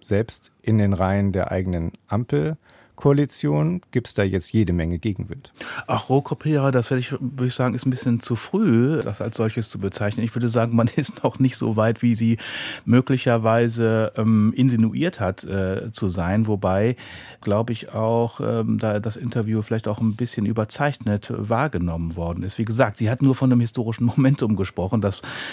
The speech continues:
Speaker 2: das hat sie auch schon, äh, das hat sie auch schon in der Vergangenheit öfter getan, dass sie jetzt die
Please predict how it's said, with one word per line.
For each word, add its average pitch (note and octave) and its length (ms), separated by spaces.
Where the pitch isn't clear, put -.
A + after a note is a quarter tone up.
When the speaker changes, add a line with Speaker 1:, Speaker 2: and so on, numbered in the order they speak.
Speaker 2:
das G2 160
hat A2+ 140
sie A#2 100
auch G2 140
schon, G#2+ 340
äh, G#2 320
das G#2 160
hat A2+ 140
sie G#2 120
auch G#2 120
schon G#2 300
in G#2 80
der G2+ 100
Vergangenheit G2+ 520
öfter F#2 220
getan, F2 340
dass F2 140
sie G2+ 60
jetzt F#2+ 220
die F#2+ 120